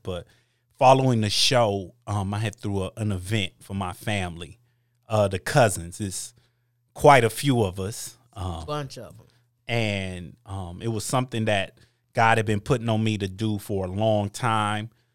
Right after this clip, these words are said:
Speaker 1: Um, actually wanted to originally start this pre-covid. Then covid hit and pretty much wiped out two years, twenty twenty and twenty twenty-one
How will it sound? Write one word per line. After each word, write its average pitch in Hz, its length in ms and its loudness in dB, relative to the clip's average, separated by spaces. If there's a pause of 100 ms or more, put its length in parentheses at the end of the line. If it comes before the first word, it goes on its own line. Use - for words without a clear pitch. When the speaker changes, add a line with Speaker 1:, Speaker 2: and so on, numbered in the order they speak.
(180)
Speaker 1:
Um, 104 280 -2
actually 113 640 0
wanted 107 420 -2
to 98 200 -4 (120)
originally 123 360 0
start 98 320 -2
this 92 160 -6
pre-covid. 113 880 2 (680)
Then 98 200 -6
covid 131 460 4
hit 110 280 -4
and 104 120 -14
pretty 113 220 -6
much 110 280 -2
wiped 107 300 0
out 117 220 2
two 107 220 -2
years, 92 540 -8
twenty 101 260 -4
twenty 98 440 -6
and 90 100 -10
twenty 101 320 -8
twenty-one 101 840 -4